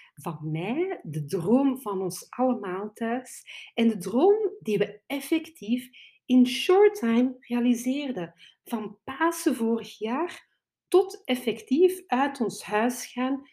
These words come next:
vijftien september. En een paar weken later stapten we op het vliegtuig om effectief het leven van digital nomads te gaan leiden. En ik kan je zeggen, je hoort het waarschijnlijk aan mijn stem,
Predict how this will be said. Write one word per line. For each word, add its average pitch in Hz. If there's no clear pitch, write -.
vijftien 226
september. 233
En 202
een 175
paar 226
weken 254
later 196
stapten 240
we 254
op 240
het -
vliegtuig 214
om 175
effectief 220
het 180
leven 208
van 175
digital 233
nomads 180
te 185
gaan 175
leiden. 170
En 220
ik 233
kan 330
je 294
zeggen, 392
je 156
hoort 190
het 240
waarschijnlijk 220
aan 214
mijn 208
stem, 233